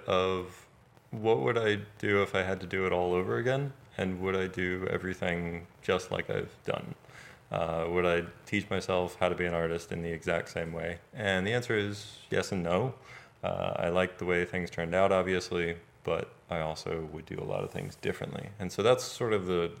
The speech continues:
the seed of the idea, and that exploded from one little article I was gonna write into, "Oh God, now I have a book." Uh, I have way too many things that I need to write about and way too many things to say to, to get it down to just an article.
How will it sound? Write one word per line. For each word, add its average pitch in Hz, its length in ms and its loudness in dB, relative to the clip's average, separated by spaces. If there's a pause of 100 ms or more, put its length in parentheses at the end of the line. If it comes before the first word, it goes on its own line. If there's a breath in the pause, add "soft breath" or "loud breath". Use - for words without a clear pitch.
the 98 80 -6
seed 98 380 -2
of 85 100 -2
the 87 120 2
idea, 82 440 0 (460 loud breath)
and 92 180 0
that 95 240 0
exploded 90 600 0
from 85 420 -4
one 92 280 0
little 87 200 -2
article 104 460 4
I 98 40 2
was 90 100 -4
gonna 92 200 -2
write 87 260 2 (100)
into, 85 840 -6
"Oh 95 120 0
God, 85 340 0
now 85 180 -2
I 80 40 -4
have 82 160 -8
a 82 40 -4
book." - 320 -4 (480 loud breath)
Uh, 85 400 2
I 85 80 -2
have 87 160 0
way 92 220 6
too 101 100 -2
many 87 200 0
things 87 380 -2
that 85 140 -8
I 85 80 -4
need 82 140 -4
to - 80 -12
write 104 180 4
about 87 460 2
and 85 160 -6
way 85 160 -2
too - 140 -10
many 87 120 -6
things 87 300 -8
to - 120 -14
say 85 460 4 (220)
to, 90 320 -6 (140)
to - 100 -10
get - 140 -8
it - 80 -6
down 50 240 -4
to - 40 -12
just - 280 -10
an 50 100 -4
article. 50 400 -4